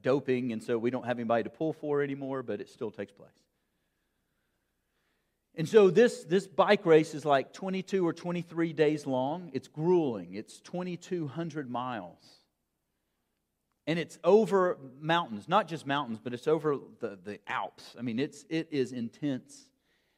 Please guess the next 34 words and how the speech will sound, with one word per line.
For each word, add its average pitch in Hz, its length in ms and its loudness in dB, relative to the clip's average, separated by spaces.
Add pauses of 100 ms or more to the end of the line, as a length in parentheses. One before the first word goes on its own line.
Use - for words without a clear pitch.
(360)
Riders, 170 680 4
you 170 120 -6
know, 160 40 -4
you 156 140 -6
see 202 200 -8
these 185 220 -8
guys 170 400 2
when 160 120 -10
they 139 100 -2
start 160 340 -2
off 151 280 0
and 135 120 -6
they're 135 120 -2
very 147 300 2
skinny, 170 560 -8
but 131 180 -12
by 147 180 2
the 139 240 -4
end 151 180 -4
they're 113 100 -4
so 139 240 -6
emaciated 117 680 -4
that, 95 160 -8 (220)
I 104 60 -8
mean, 95 220 -14
some 139 180 -12
of 107 140 -10
them 95 240 -12 (380)
are, 110 260 -10
are, 107 80 -8 (140)
are 139 200 0
literally 113 460 -6
kinda 117 240 -8
near 107 580 -4